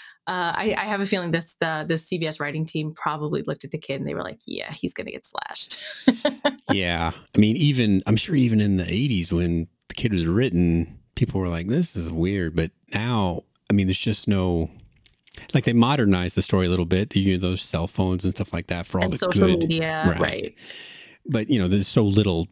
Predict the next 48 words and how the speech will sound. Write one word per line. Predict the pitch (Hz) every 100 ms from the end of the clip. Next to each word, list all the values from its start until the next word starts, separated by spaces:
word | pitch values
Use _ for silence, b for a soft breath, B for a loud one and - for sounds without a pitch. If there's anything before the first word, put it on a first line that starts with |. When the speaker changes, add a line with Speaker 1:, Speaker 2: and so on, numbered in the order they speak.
| - _ -
Speaker 2:
They | 104
mentioned | 120 - 95
that | 87
they | 87
turned | - 104 85
the | 80
internet | 110 78 76
off | - - -
at | -
some | - 85
point. | - 82 76
So, | - 95 92 90 87
Speaker 1:
Yeah. | 82 82 b b -
Speaker 2:
so | 117
much | 95 -
for | 90
that. | 95 - - -
Who | -
cares? | - 101 80 80
And | 85 87 87 87 95
if | 95 175 160 -
that | 92
those | 90 -
things | 101 90
exist, | 85 90 95 -
they, | - 90 90
they, | - 87 - -
as | -
quickly | 143 - 135
as | 101
they | 104
existed, | 92 104 110 110
they | 95 82
don't | 92 90
exist | 85 - 85 -
anymore | 80 78 - 85
for, | - - 80 80
for | - - 92
all | 87
the | 87 98
impact | 95 - 82
that | 92
they're | 85
gonna | - 90 82
have | 85
on | 76
the | -
story. | - 90 76 78